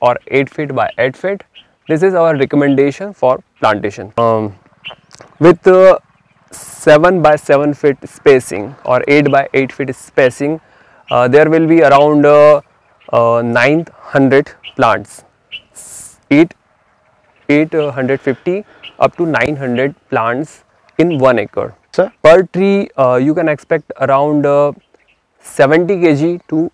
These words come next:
Speaker 1: ninety K G. It is an average. And, uh, in best case, you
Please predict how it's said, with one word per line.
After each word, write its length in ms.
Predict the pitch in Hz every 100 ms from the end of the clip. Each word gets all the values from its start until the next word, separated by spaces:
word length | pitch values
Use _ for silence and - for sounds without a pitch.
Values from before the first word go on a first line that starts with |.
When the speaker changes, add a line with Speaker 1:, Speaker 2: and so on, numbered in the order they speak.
| -
Speaker 1:
ninety 460 | 131 113 123 131
K 140 | 113 104
G. 200 | 110 107 _ _ _ _ _ _ - 117
It 60 | 143
is 80 | 175 175
an 80 | 165 151
average. 340 | 131 104 - - _ _ _ _ _ _ -
And, 280 | 135 156 165
uh, 100 | 156 - 160
in 260 | 165 143
best 340 | 113 165 - - -
case, 240 | 196 135 - - _ _ _ -
you 120 | 139